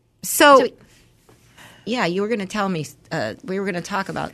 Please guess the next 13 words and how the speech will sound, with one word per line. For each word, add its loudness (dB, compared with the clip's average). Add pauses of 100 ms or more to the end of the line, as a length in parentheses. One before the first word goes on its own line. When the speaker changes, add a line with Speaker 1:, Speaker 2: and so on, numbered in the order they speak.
(140)
Speaker 1:
Well, 4
I 6
was 2
gonna 0
tell 0
you 2
that -2
Elby 2 (760)
was -6
at -2
camp -6 (560)
two -4
weeks. -4